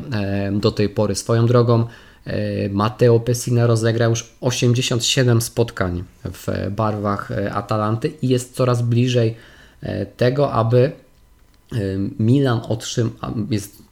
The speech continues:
nie, no, nie, nie Matteo Pessina sam, e, w sobie, ale, e,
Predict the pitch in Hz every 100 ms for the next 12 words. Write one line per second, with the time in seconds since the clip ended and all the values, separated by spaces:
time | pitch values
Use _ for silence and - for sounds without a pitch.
0 | _ _ 107 98 90 92 98 101 101 107
1 | 104 101 104 98 123 160 131 110 - 101
2 | 98 98 98 92 92 - 147 127 107 -
3 | 98 95 - - - - - 95 92 92